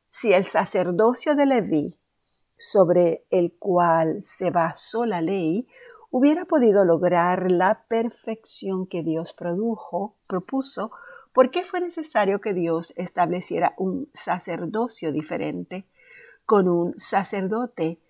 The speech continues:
según el orden de Melquisedec, en lugar del orden de Leví y Aarón?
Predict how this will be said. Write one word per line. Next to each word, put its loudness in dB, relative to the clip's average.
según -4
el 0
orden -2
de -4
Melquisedec, -8
en 0
lugar -2
del 2
orden -2
de -4
Leví -2
y -2
Aarón? -6